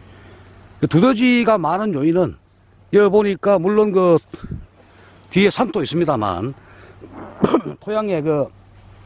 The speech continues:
두더지 먹이 사슬인, 어, 지렁이나, 아, 굼벵이 이런 것들이 뿌리 밑에다가, 아, 어, 존재를 많이 하고 있다. 그 먹이 사슬을 이 차단을 해야 되겠습니다.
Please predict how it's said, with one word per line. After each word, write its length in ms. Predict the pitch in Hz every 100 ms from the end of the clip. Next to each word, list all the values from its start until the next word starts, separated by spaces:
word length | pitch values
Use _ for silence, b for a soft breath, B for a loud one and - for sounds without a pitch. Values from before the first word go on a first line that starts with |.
| - - B B -
두더지 340 | 143 196 185
먹이 200 | 180 185
사슬인, 520 | 156 135 95 123 147 -
어, 120 | 117
지렁이나, 600 | - 180 208 202 127 87 _ _ _ _ -
아, 80 | 113
굼벵이 440 | 160 185 208 170
이런 240 | 101 185 214
것들이 340 | - 214 220
뿌리 300 | - 214 208
밑에다가, 560 | 185 - 147 139 185 170 b b b b
아, 460 | 90 92 87 82 76 - _ b b b b
어, 300 | 90 85 73
존재를 280 | 110 107 147
많이 120 | 110
하고 160 | 117 110
있다. 500 | - 67 71 67 55 - - - - B B -
그 100 | 190
먹이 340 | 160 240 247
사슬을 560 | 202 202 196 220 214 139 _ _ -
이 80 | -
차단을 320 | - 160 139
해야 100 | 95
되겠습니다. 580 | 92 80 - - -